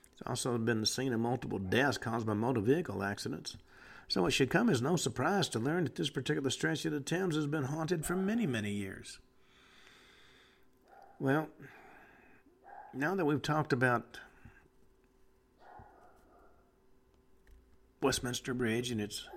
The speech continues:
ghost, we continue the bri-, across the bridge and step into the Lambeth district of the city.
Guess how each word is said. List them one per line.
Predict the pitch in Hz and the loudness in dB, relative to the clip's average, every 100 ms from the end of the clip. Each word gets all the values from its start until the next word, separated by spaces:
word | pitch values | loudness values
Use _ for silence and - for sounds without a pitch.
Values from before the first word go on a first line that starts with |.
| 113 | -4
ghost, | 107 107 131 - - - - - - _ _ - - - | 0 0 -4 -10 -18 -20 -20 -20 -20 _ _ -20 -20 -4
we | 120 | -2
continue | 117 107 156 165 143 | -2 0 2 4 4
the | 139 | 4
bri-, | 135 135 143 127 | 4 4 2 0
across | 123 - 139 131 | -2 0 0 0
the | 143 | 2
bridge | 131 131 151 | 4 4 4
and | 127 | 0
step | - 131 139 | 2 0 2
into | 139 120 | 0 0
the | 110 | 0
Lambeth | 110 165 123 104 - - - _ - | 4 4 4 0 -4 -14 -20 _ -4
district | 123 110 117 117 | -2 0 -2 -4
of | |
the | 110 | -4
city. | 107 127 160 | -2 -2 -2